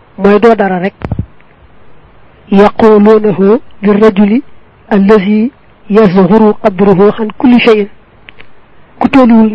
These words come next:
nen, nen daal lañu wax naa ko, "Yow daal bokkoo ci njëgg ma, bokkoo ca wàllu ma." Li tax mu ne nag Xaalid dafa dama woon ci yooyu yaar, Mooy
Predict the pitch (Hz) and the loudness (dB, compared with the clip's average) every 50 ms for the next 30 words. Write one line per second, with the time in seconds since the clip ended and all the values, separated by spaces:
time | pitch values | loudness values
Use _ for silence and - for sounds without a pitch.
0 | 214 226 247 247 233 220 214 226 240 247 247 220 202 196 196 202 214 220 220 220 | -2 0 0 0 -2 -4 -2 -2 -2 -2 -4 -4 -2 -2 0 0 0 0 0 0
1 | 220 - 202 190 190 185 - 208 285 - - - - - - - - - _ _ | 0 -2 -4 -6 -6 -2 -2 -2 -2 -4 -8 -20 -20 -20 -20 -20 -20 -20 _ _
2 | _ - 202 208 214 208 202 196 202 190 - 254 226 - - 214 202 - 226 208 | _ -2 0 0 2 2 0 -2 -2 -2 0 -2 -2 0 0 -2 -2 -2 -2 -4
3 | 208 185 175 190 190 208 277 _ _ - - - - 214 220 220 - - 202 196 | -4 -2 -2 -2 -2 -2 -4 _ _ -20 -18 -6 -2 -2 -2 -2 0 -2 -2 -2
4 | - - 240 - - - - 226 220 226 214 196 180 165 - - - - - - | 0 -2 -4 -4 -4 -6 -2 0 2 2 2 0 -2 -4 -10 -14 -20 -20 -20 -20
5 | - - - - - - - - _ _ _ _ - - - - - - - - | -20 -20 -20 -20 -20 -20 -20 -20 _ _ _ _ -20 -20 -20 -20 -20 -20 -20 -20
6 | - - - - - - - _ - - 226 - 269 - 269 254 247 240 226 220 | -20 -20 -20 -20 -20 -20 -20 _ -4 -4 0 0 0 -2 0 0 0 0 0 0
7 | - - - - - - - - 247 226 220 208 208 - - - - - - - | -4 -6 -12 -20 -20 -16 -6 -2 0 0 0 0 -4 -6 -10 -20 -20 -20 -20 -20
8 | - _ _ _ - 208 - 233 214 - 240 226 208 208 202 202 - - 226 226 | -20 _ _ _ -8 -4 -4 0 0 0 2 2 2 2 0 -2 -4 0 0 2
9 | 226 226 220 214 196 196 226 - - - - - - - - - - - _ - | 2 2 2 0 0 -2 -6 -8 -10 -18 -20 -20 -20 -20 -20 -20 -20 -20 _ -20
10 | _ - - - - - - - _ - 190 202 220 | _ -20 -20 -20 -20 -20 -20 -20 _ -4 0 0 0